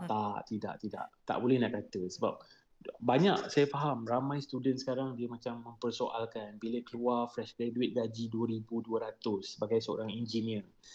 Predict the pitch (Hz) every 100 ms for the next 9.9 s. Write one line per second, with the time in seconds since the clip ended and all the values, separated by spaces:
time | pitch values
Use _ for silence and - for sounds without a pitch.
0 | - - _ _ _ _ _ _ _ _
1 | - 135 175 180 180 185 185 123 98 -
2 | _ _ _ - - 180 190 - _ _
3 | _ _ 127 139 151 147 180 175 123 107
4 | 120 214 - _ - 110 135 160 170 -
5 | 135 135 151 139 135 127 156 165 165 -
6 | 139 123 - 165 - 110 - 135 214 -
7 | _ - 117 113 120 123 127 110 120 120
8 | - 156 151 139 135 151 160 - 120 120
9 | - 127 127 131 127 113 110 107 98